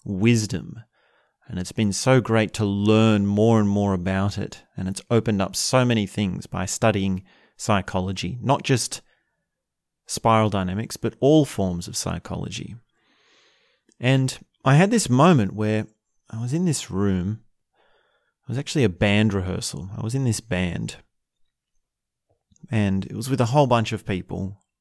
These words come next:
heaps of people. And one of the band members had this issue with one of the others, and I was sort of just listening along. And she kept saying to this person, like, she was having a bit of an argument with them,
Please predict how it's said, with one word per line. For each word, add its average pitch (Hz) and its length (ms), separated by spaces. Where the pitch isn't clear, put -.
heaps 139 300
of 107 80
people. 92 440
And 117 320
one 151 220
of 170 100
the 139 80
band 143 380
members 98 340
had 117 200
this 104 180
issue 98 580
with 120 220
one 92 120
of 98 120
the 131 120
others, 147 520
and 113 100
I 127 80
was 120 120
sort 110 160
of 98 60
just 95 200
listening 107 320
along. 98 480
And 131 160
she 165 220
kept - 260
saying 170 460
to 131 120
this 107 200
person, 107 480
like, 110 180
she - 140
was 113 100
having 131 240
a 104 60
bit 110 160
of 101 80
an 98 80
argument 113 520
with - 180
them, 101 260